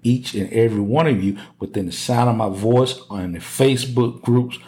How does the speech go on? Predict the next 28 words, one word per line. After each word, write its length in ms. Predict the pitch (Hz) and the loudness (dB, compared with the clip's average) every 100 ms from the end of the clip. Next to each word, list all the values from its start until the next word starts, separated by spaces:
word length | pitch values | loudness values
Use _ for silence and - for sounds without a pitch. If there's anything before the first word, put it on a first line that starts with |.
| - _ _ | -20 _ _
on 460 | 110 120 123 127 127 | 0 4 4 2 2
the 80 | 117 | 0
Mardi 580 | 107 110 113 113 107 | 2 2 4 2 -2
Gras 580 | 107 107 107 98 101 98 87 | -4 -4 -2 0 -2 -6 -10
with 280 | 90 87 | -10 -10
us. 300 | 82 80 - - - _ _ | -12 -14 -14 -18 -20 _ _
Thank 260 | 165 151 123 | 2 2 2
you. 300 | 123 113 107 - | 2 2 -2 -12
Have 300 | - 110 101 | -2 0 0
a 120 | 101 98 | 0 -2
wonderful, 800 | 92 117 147 120 95 92 87 - | 0 2 4 2 0 -6 -8 -10
wonderful, 760 | 95 117 120 117 - 101 92 - _ _ - | -2 0 2 0 -2 -4 -4 -12 _ _ -8
and 260 | 98 92 | -6 -4
blessed 560 | 87 107 101 98 - - | -2 0 0 -2 -8 0
day. 460 | 117 120 120 120 - - _ - | 2 4 2 -2 -12 -20 _ -8
Um, 360 | 98 101 98 98 | -4 -2 -4 -2
once 240 | 110 110 | -2 -2
again, 640 | 104 110 117 120 120 120 _ _ | -2 2 4 4 0 -4 _ _
the 80 | - | -4
contact 600 | - 120 117 123 113 104 | 2 2 4 2 2 0
Yes 240 | 113 113 | 0 0
We 140 | 110 | -2
Can 320 | 104 113 104 98 | -2 -2 -2 -4
Travel 680 | - 135 131 123 131 131 - _ _ | 0 2 4 2 -4 -6 -16 _ _
is 540 | - 98 85 78 - - _ _ _ _ _ _ _ _ _ _ _ | -2 0 0 -4 -10 -16 _ _ _ _ _ _ _ _ _ _ _
nine 280 | - 107 110 | -2 0 2
one 200 | 110 110 | 0 0
nine 480 | 113 120 127 143 165 | 2 4 4 0 -6